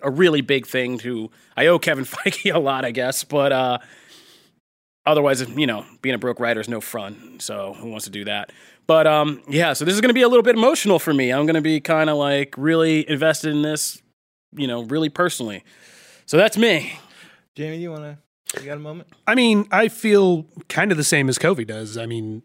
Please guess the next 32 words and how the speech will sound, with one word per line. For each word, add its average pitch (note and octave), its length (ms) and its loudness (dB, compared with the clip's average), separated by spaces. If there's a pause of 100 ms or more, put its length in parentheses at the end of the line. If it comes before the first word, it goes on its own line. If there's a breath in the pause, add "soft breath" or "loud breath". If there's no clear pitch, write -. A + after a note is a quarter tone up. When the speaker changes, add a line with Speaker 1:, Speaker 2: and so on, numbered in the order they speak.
(360)
Speaker 3:
these C#3 680 -4
Avengers C#3+ 480 2
movies, C#3 320 0
the B2+ 120 -2
M C3 100 0
C C#3+ 140 -4
U C3+ 180 0
movies, B2+ 460 -2 (500 loud breath)
kinda C#3 400 0
broke C#3+ 300 2
down C#3+ 240 2
that C3+ 220 0
wall D3 320 4
between, B2+ 640 -4 (600 soft breath)
uh, A#2+ 240 -8
geek C#3+ 240 -8
culture C3+ 580 2
and A#2+ 320 -6
mainstream B2+ 440 -4
popular A#2+ 460 -2
culture. B2+ 360 -4
Now B2+ 280 -4
it's A#2+ 120 -8
just - 300 -4 (540 soft breath)
all C3 340 4
one C3+ 300 2
big, B2 420 -2 (800 soft breath)
more C3 440 2
or C3 60 2
less B2+ 280 2
happy C3+ 300 0
family. C3 560 0